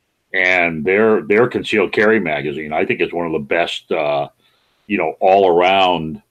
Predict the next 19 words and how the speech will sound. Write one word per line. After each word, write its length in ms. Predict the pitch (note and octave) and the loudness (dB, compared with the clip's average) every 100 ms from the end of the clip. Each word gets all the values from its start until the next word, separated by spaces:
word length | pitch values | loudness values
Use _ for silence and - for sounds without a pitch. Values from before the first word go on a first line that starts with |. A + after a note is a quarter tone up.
| _ _ _ _ _ - | _ _ _ _ _ -8
uh, 420 | D#2+ D2+ D2 C#2+ C2+ _ _ | -2 -2 -2 -6 -10 _ _
uh, 400 | D2+ D2 C#2 C2 C2+ _ _ _ _ - | -12 -10 -10 -12 -16 _ _ _ _ -10
carrier 600 | - G#2 G2+ G2+ E2 D#2+ | -2 2 2 2 0 -2
magazines. 640 | D#2+ F#2 F#2 F2+ D#2+ D2+ | -2 -2 -2 -4 -6 -6
And 120 | E2 | -8
it's, 120 | D2+ | -8
it, 240 | - A2 G2+ | -8 -6 -2
I 60 | |
mean, 180 | G#2+ G#2+ | -2 -2
it's 140 | F2 | -2
even 200 | C3 C3 | 0 0
got 140 | G#2 D#2+ | 0 0
a 40 | |
special 440 | - - A2+ - F#2 | -2 -2 0 0 0
women's 420 | F#2+ G2 F2+ E2 | 0 0 -2 -2
only 280 | D#2+ F#2 G#2 | -2 0 -2
section 460 | - G2+ - A2 | -2 -4 -2 -2
in 140 | G#2 G#2+ | 0 0
it. 180 | A2 | -4